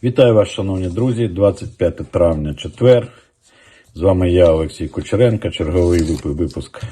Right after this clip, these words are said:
моєї авторської програми, назву якої я вже, варто, чесно кажучи, пропоную нам разом з вами визначати кожного разу. Ну, умовно, спокійно про наболіле.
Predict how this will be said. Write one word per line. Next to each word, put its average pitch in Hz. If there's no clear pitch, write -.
моєї 85
авторської 80
програми, 104
назву 87
якої 87
я 85
вже, 76
варто, 76
чесно -
кажучи, 82
пропоную 90
нам 85
разом 80
з 71
вами 73
визначати 73
кожного 73
разу. 67
Ну, 95
умовно, 95
спокійно 151
про 127
наболіле. 87